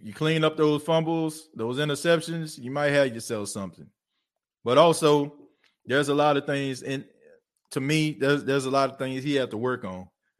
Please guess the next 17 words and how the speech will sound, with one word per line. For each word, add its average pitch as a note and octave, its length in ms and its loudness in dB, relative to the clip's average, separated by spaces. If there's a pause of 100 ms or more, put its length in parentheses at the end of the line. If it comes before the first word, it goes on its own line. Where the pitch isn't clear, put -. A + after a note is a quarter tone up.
(120)
For D3+ 140 8
example, C#3+ 560 4
the, A#2+ 80 -6
the B2 200 -4
screen D#3 380 0
game G#2+ 300 -2
just B2 180 -4
completely C3+ 460 -4
died A#2 400 0
of G#2+ 80 -8
natural C#3 360 0
causes - 600 -6 (400)
when A#2+ 120 -2
he C3 120 -4
came B2 320 0
out G#2 200 -6
there, E2+ 200 -10